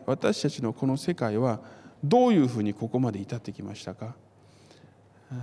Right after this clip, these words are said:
の、ダニエル書前の方を見るときにもこう少し話をしましたけれども、ローマ帝国が滅びました。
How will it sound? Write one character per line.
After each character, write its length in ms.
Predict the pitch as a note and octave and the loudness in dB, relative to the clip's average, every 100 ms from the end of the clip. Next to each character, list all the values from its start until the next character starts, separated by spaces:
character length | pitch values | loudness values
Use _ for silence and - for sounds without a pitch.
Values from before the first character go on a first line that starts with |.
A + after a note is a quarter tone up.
| A#2+ | -10
の、 540 | A#2+ A2+ A2+ G#2+ G#2 | -8 -8 -10 -10 -8
ダ 120 | A2 B2+ | 0 2
ニ 80 | |
エ 40 | C3 | 4
ル 60 | |
書 100 | C3+ | 4
前 220 | A#2+ C#3 C3 | 4 4 4
の 100 | A2 | 2
方 120 | A2 | 0
を 40 | |
見 120 | G#2+ | 2
る 100 | A#2 | 2
と 100 | A2 | 2
き 100 | G2+ | -4
に 60 | - | -6
も 140 | F#2+ | -8
こ 160 | E2+ F#2+ | -6 -8
う 40 | |
少 200 | - - | -8 -8
し 100 | - | -8
話 300 | B2 B2+ B2+ | -6 -8 -8
を 40 | C3+ | -8
し 120 | - | -6
ま 100 | C#3 | -6
し 80 | - | -4
た 60 | |
け 140 | B2+ B2 | -6 -4
れ 80 | C3+ | -6
ど 100 | - | -4
も、 240 | C3+ C3+ - - - - - - - - - - - - - - - | -2 -2 -6 -18 -20 -20 -20 -20 -20 -20 -20 -20 -20 -20 -20 -20 -6
ロ 200 | - A#2 | 4 6
ー 20 | A#2+ | 6
マ 140 | C3+ | 4
帝 140 | C3+ | 2
国 160 | A#2+ G#2+ - | 0 0 0
が 120 | F2+ | 0
滅 280 | - G#2+ A2 | 2 2 2
び 60 | |
ま 80 | A#2 | 0
し 80 | - | -2
た。 140 | - | -8